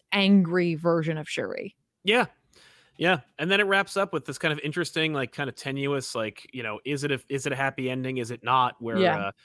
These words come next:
Speaker 2: you know, Namor goes home and he's like, you know, "They're gonna come for them and they're gonna team up with us." Like, I, I, I made a strategic maneuver in this situation. And,
Speaker 1: Mm-hmm.
Speaker 2: uh, and, you know, and Shuri's like, "I'm not in charge of this place." 'Cause I remember throughout the movie, like, after she becomes Black Panther, um,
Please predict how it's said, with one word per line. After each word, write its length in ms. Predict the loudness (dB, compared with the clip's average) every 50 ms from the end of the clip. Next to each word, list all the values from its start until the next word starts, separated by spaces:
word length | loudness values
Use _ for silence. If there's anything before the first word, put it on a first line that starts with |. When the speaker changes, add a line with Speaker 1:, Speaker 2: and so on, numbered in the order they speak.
| _ -20 -20 _ _
Speaker 2:
you 140 | 0 2 2
know, 120 | 2 2
Namor 400 | 2 2 2 4 4 4 4 4
goes 280 | 4 4 4 4 2 2
home 400 | 2 2 2 4 2 2 0 -2
and 100 | -4 -4
he's 160 | -6 -6 -6
like, 260 | -6 -6 -6 -6 -8
you 100 | -8 -8
know, 260 | -8 -8 -10 -10 -12 -16 _ _ _ _
"They're 100 | -4 -2
gonna 160 | -2 -2 -4
come 180 | -4 -6 -6 -6
for 140 | -6 -8 -8
them 240 | -8 -8 -8 -8
and 100 | -8 -8
they're 140 | -8 -8 -10
gonna 140 | -10 -14 -16
team 180 | -16 -14 -12 -12
up 140 | -12 -12
with 80 | -10 -8
us." 280 | -6 -6 -6 -6 -8 -8
Like, 200 | -8 -10 -6 _
I, 240 | 0 0 2 0 0 0
I, 200 | 0 2 2 0 -2 -8 _ -20 -20 -20 -4 0
I 200 | 2 4 6 6
made 200 | 6 6 6 6
a 40 | 4
strategic 520 | 2 -2 -4 -2 -2 -2 -2 -2 -6 -10
maneuver 460 | -10 -8 -6 -6 -6 -6 -6 -8 -8
in 100 | -8 -8
this 140 | -10 -10 -10
situation. 720 | -10 -12 -12 -10 -8 -8 -8 -8 -8 -8 -10 -10 -10 -4 0
And, 180 | 2 2 2
Speaker 1:
Mm-hmm. 100 | 2 0 0
Speaker 2:
uh, 120 | -2 -2 -6 -8 _ _ _ _ _ _ _
and, 100 | -2 -2 0
you 40 |
know, 80 | -2 -2
and 100 | -4 -4
Shuri's 540 | -2 0 2 4 4 4 4 4 4 4 4
like, 260 | 2 2 2 0 -4 _ _ _ _ _ _ _ _ -16 -16 _ _
"I'm 180 | 0 2 2 4
not 260 | 4 4 4 2 0 -6
in 80 | -10 -10
charge 320 | -6 -4 -2 -2 -2 -4
of 40 | -8
this 140 | -12 -12 -10
place." 300 | -10 -10 -10 -10 -10 -4
'Cause 100 | -2 0
I 40 |
remember 260 | 2 2 4 4 4 4
throughout 300 | 4 4 4 4 4 4
the 60 | 2
movie, 260 | 2 4 4 4 2
like, 140 | 2 0 0
after 280 | 0 0 2 2 0 0
she 140 | 0 2 2
becomes 420 | 2 2 2 0 0 0 -2 -2
Black 220 | -2 -2 -2 -2 0
Panther, 320 | -2 -2 -2 -2 -2 -2
um, 140 | -2 -2